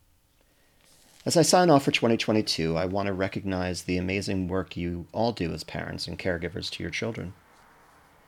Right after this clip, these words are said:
Each time I sign off on an episode, I ask you to share your stories with me so that I may share them with the world. Not to show off how amazing you are, though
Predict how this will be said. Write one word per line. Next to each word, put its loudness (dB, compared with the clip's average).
Each 0
time 8
I 10
sign 6
off 2
on -2
an -4
episode, -2
I -4
ask -2
you -2
to -4
share 2
your 0
stories -2
with -12
me -6
so 8
that 8
I 8
may 8
share 4
them 2
with -4
the 0
world. 0
Not 2
to 2
show 8
off 8
how 4
amazing 0
you -2
are, -2
though -6